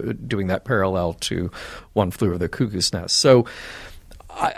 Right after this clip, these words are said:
I, I sort of ask myself, you know, does he have a say in what he wants to do, a la that scene from Tuvix? Because, uh, as a logical computer program, the E M H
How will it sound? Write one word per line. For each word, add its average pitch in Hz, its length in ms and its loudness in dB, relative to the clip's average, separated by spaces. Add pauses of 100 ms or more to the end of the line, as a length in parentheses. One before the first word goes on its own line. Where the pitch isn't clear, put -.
I, 170 280 4
I 156 180 4
sort 190 260 6
of 165 100 6
ask 160 240 4
myself, 147 520 4
you 147 80 2
know, 127 100 4
does 127 400 4
he 120 280 4
have 113 180 2
a 104 80 -2
say 123 640 6
in 104 340 -2
what 101 160 6
he - 180 -2
wants 95 360 0
to 110 100 2
do, 85 400 0 (240)
a 92 160 2
la 85 280 2
that 87 240 2 (280)
scene 82 420 0
from 82 400 -2
Tuvix? 104 600 0 (340)
Because, 160 720 4
uh, - 320 -4
as 147 200 2
a 156 40 4
logical 147 540 4
computer 165 460 2
program, 170 380 2
the 196 200 0
E 233 60 0
M 180 100 0
H 202 420 0